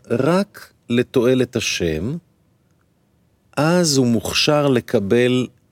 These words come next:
את הטוב. מטעם שיש לו כבר בחינת השתוות הצורה,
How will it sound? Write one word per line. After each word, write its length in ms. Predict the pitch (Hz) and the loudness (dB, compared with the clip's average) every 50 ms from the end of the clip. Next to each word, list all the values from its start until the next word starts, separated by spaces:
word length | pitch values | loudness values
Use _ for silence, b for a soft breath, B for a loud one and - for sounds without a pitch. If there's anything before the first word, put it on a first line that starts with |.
| 110 110 | -2 -2
את 160 | 104 - - - | -2 -2 -6 -4
הטוב. 840 | 110 107 104 101 95 _ _ - - 120 104 92 80 69 67 - - _ _ _ _ _ _ _ _ _ _ _ _ _ _ _ _ _ _ _ _ _ _ _ - | -2 -2 0 -2 -4 _ _ -2 0 0 0 0 -2 -6 -12 -18 -20 _ _ _ _ _ _ _ _ _ _ _ _ _ _ _ _ _ _ _ _ _ _ _ -2
מטעם 680 | 104 104 - - 170 180 180 170 160 156 156 165 170 175 _ _ _ _ _ _ _ - | -2 -2 -2 0 0 0 2 2 2 0 0 -2 -4 -6 _ _ _ _ _ _ _ -10
שיש 520 | - - - 117 123 156 185 180 - - | -6 -4 -2 0 0 0 0 0 -2 -2
לו 140 | 180 170 - | -2 -2 -2
כבר 340 | - 143 131 139 143 135 131 | -4 -4 -2 0 2 2 0
בחינת 680 | 120 107 95 - - - 120 120 135 147 147 - - | 0 -2 -4 -4 -2 0 0 0 0 0 -2 -2 -4
השתוות 640 | - - - - - 131 117 98 104 135 147 - - | -4 -2 -4 -4 -2 -2 -2 -2 -2 -4 -4 -2 -4
הצורה, 720 | 123 - - - - 123 107 95 95 87 80 80 95 131 | -4 -2 -2 -2 0 0 0 2 0 0 0 -2 -4 -8